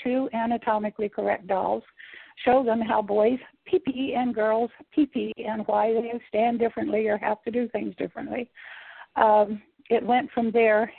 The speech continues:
into, uh, through high school with suggestions on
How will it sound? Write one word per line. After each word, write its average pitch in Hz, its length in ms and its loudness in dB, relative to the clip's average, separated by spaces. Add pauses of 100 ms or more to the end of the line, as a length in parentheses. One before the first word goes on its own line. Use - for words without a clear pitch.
into, 214 640 0 (680)
uh, 196 360 4 (600)
through 220 200 4
high 254 320 -2
school - 360 -2 (240)
with 202 240 -4 (300)
suggestions 214 720 -4 (140)
on 196 380 -2